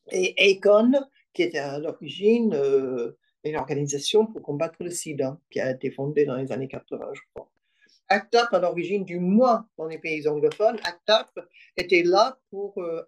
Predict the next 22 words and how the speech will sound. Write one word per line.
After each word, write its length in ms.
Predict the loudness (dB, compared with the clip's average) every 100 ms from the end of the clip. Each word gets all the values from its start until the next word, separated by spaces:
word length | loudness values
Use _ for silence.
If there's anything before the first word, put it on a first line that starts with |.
| 2 2
outer, 640 | 2 _ 2 2 0 -6 _ _ _ -8
pour 280 | -4 -4 4
exposer 720 | 4 4 -8 -6 -6 2 2 4
les 120 | -2
personnes 600 | -6 -8 -6 -8 -8 -10
homosexuelles 680 | -12 -10 -12 -4 2 2 2
qui 140 | -10
se 140 | -10
cachaient, 520 | -4 -4 0 0 0 -8 _ _ _ _ _
qui 100 | -2
étaient 280 | 2 2 2
au 80 |
placard, 720 | 0 -2 0 -2 -2 -4 -8 -12
dans 140 | -10
leur 160 | -10 -6
travail, 420 | -4 -2 -2 -2
et 40 |
cetera. 640 | -6 -8 -6 -2 -2 -2 _ -16
Souvent 400 | -10 -4 -2 -2
des 160 | -4 -8
personnalités 680 | -8 -8 -4 -4 -4 -6
connues. 420 | -6 -6 -4 -6